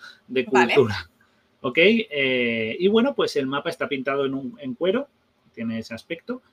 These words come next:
Speaker 1: y, eh, tiene un entramado, pues, de líneas, que como podéis ver, si, no sé si Laura puede aumentarlo, une lo que sería el, el Atlántico, esa parte que estáis viendo, ¿de acuerdo? A la derecha, lo que veis sería África,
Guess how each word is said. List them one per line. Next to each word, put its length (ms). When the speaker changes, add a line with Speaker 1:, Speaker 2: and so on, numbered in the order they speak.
Speaker 1:
y, 520
eh, 560
tiene 120
un 60
entramado, 520
pues, 160
de 120
líneas, 460
que 140
como 220
podéis 260
ver, 220
si, 300
no 120
sé 140
si 80
Laura 240
puede 140
aumentarlo, 440
une 420
lo 180
que 100
sería 540
el, 460
el 180
Atlántico, 680
esa 200
parte 220
que 80
estáis 200
viendo, 260
¿de 80
acuerdo? 340
A 60
la 120
derecha, 540
lo 160
que 100
veis 180
sería 400
África, 560